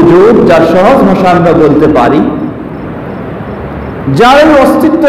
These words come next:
রয়েছে তাকেই আল্লাহ মনে করা, যার এই অস্তিত্ব রয়েছে তাকেই রব মনে করা। আমাদের দেশে পীরতন্ত্রের দেশ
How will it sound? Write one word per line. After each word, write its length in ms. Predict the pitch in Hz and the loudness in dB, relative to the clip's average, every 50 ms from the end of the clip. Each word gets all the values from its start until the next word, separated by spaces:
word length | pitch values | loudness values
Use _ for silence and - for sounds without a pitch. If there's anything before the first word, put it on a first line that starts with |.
| 269 262 | 4 4
রয়েছে 320 | 254 262 269 254 254 302 302 294 - | 4 4 4 4 4 4 2 2 2
তাকেই 300 | 233 226 - 247 247 262 - - 185 | 2 2 2 2 2 2 2 2 2
আল্লাহ 240 | 175 180 180 175 165 156 151 | 2 2 2 2 2 0 0
মনে 160 | 143 139 127 - - | 0 -2 -2 -4 -4
করা, 180 | 101 95 92 - - - - - - - - - - - - - - - - - - - - - - - - - - - - - - - - - - 135 131 | -6 -6 -6 -8 -10 -12 -14 -14 -14 -14 -14 -14 -16 -16 -16 -16 -14 -14 -14 -14 -14 -14 -14 -14 -14 -14 -14 -14 -14 -14 -14 -14 -14 -14 -12 -8 -4 -2 0
যার 200 | 160 185 196 208 240 262 | 2 2 4 4 4 4
এই 80 | 285 339 311 247 | 4 4 2 2
অস্তিত্ব 400 | 233 - - - 170 - 330 - 311 269 247 233 | 2 2 0 0 2 2 2 2 2 4 4 4
রয়েছে 380 | 233 240 247 233 247 269 285 294 311 330 330 - 330 311 294 - - - - - - - - - - - - - - - - - - - - | 4 4 4 4 4 4 4 4 4 2 2 0 -2 -4 -6 -8 -10 -12 -14 -14 -16 -16 -18 -20 -20 -20 -20 -20 -20 -20 -20 -20 -10 -4 -2
তাকেই 300 | 277 311 302 320 349 349 339 311 | 0 2 2 2 2 4 4 4
রব 160 | 302 302 302 302 285 269 | 4 4 2 2 2 2
মনে 160 | 269 254 254 247 247 | 2 2 2 2 2
করা। 200 | 190 - - - - - - - - - - - - - - - - - - - - - - - - - - - - - - - - - - - - - - - - - - - - - - - - - 160 | 2 0 0 0 -2 -2 -4 -6 -8 -10 -12 -12 -14 -14 -14 -16 -16 -16 -18 -18 -18 -18 -18 -18 -16 -16 -14 -14 -14 -12 -12 -12 -12 -12 -12 -12 -12 -12 -12 -12 -12 -12 -12 -12 -12 -12 -12 -8 -4 -2 0
আমাদের 320 | 160 160 165 165 160 151 160 156 151 | 2 2 2 4 2 2 2 2 2
দেশে 280 | 151 151 - - 151 139 120 - - - - - - - - - - - - - - - - - - - - - - - - - - - - - - - - - - - | 2 0 0 0 0 0 0 0 -2 -4 -6 -6 -8 -10 -12 -12 -14 -14 -14 -12 -12 -12 -12 -12 -12 -10 -10 -10 -10 -12 -12 -12 -12 -12 -12 -12 -12 -12 -12 -12 -6 -2
পীরতন্ত্রের 720 | 185 214 196 214 214 214 196 190 185 - 185 175 165 - - - 135 | 0 2 2 2 2 2 2 2 2 2 2 2 2 2 2 2 2
দেশ 200 | 123 - - | 0 0 -2